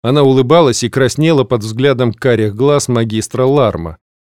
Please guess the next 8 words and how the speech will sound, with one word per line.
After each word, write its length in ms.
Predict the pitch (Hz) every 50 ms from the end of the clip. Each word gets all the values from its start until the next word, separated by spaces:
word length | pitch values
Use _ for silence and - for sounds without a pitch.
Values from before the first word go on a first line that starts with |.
| _ _ -
обнимавшего 720 | 123 120 120 127 139 135 143 143 135 - - 123 117 117
её 220 | 117 113 113 113
за 160 | 95 107 110
талию 480 | - - 156 151 139 123 120 113 113 -
и 120 | - 120
ведущего 600 | 101 101 104 101 104 98 - - - 107 110 123
в 60 | -
танце. 500 | - - 117 92 76 76 - - - -